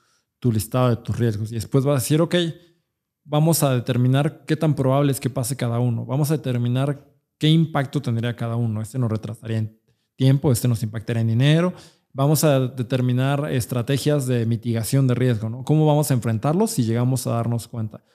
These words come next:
Vamos a determinar un punto de, de inflexión en donde determinemos que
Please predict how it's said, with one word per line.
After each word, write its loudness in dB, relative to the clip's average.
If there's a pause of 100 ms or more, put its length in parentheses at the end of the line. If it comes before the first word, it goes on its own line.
(140)
Vamos 2
a 6
determinar 2
un 4
punto -2
de, 0
de -2
inflexión 0
en 2
donde -4
determinemos -2
que -10